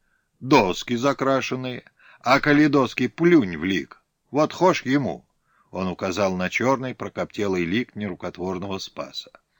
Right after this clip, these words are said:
Отец Аарон, не говоря ни слова, сопя потянулся к божнице, снял крайний образ над столом,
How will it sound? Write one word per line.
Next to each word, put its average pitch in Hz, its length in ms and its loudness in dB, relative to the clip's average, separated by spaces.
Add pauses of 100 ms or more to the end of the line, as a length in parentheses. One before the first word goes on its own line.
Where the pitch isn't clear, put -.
(520)
Отец 104 480 0
Аарон, 104 420 2
не 110 120 -2
говоря 95 340 0
ни 95 160 -4
слова, 101 480 -2
сопя 98 500 -2
потянулся 95 640 -6
к 85 80 -8
божнице, 90 720 -6 (260)
снял 117 400 -2
крайний 92 540 0
образ 113 380 -2
над 113 140 -6
столом, 110 540 -2